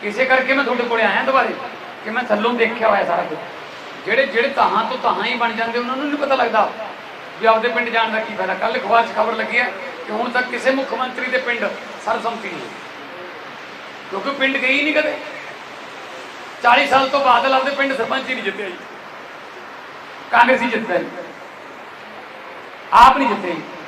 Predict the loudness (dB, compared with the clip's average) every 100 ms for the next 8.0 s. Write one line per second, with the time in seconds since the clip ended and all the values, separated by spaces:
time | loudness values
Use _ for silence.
0 | -16 -16 -16 -16 -10 -4 -2 2 2 4
1 | 4 4 2 6 6 6 2 -4 -8 -12
2 | -14 -16 -16 -16 -16 -4 -4 -4 -6 -6
3 | 0 2 2 2 2 0 -2 -4 -8 -10
4 | -14 -16 -16 -16 -16 -16 -16 -16 -16 -16
5 | -16 -12 -8 2 4 4 0 -4 -6 -4
6 | -4 0 4 4 2 -4 -2 -2 -2 -2
7 | -4 -6 -8 -6 -6 -4 -6 -6 -8 -10